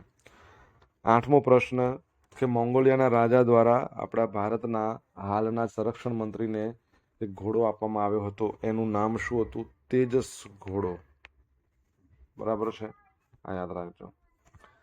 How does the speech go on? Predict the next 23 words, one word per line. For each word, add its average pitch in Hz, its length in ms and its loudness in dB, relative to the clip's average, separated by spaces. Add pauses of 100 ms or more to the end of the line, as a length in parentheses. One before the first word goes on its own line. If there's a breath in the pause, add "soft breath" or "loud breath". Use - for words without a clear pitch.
(200 soft breath)
હવે 151 140 6
મિત્રો 165 280 4
જોશું 151 320 2
ગઈકાલના 139 340 4
કરંટ 135 200 0
અફેરમાંથી 135 360 -2
પૂછેલા 127 320 -4
કેટલાક 117 320 -2
ઇમ્પોર્ટન્ટ 113 440 -6
પ્રશ્નો, 113 280 -4
જેના 110 160 -2
જવાબો 104 280 -2
તમારે 107 280 -4
કોમેન્ટ 107 300 -4
બોક્સમાં 104 320 -6
લખીને 104 220 -6
જણાવવાના 104 360 -4
છે. 107 140 -8
પહેલો 107 220 -2
પ્રશ્ન, 107 300 -4
તાજેતરમાં 107 460 -4
સમાચારમાં 123 600 -2
રહેલ 123 220 -2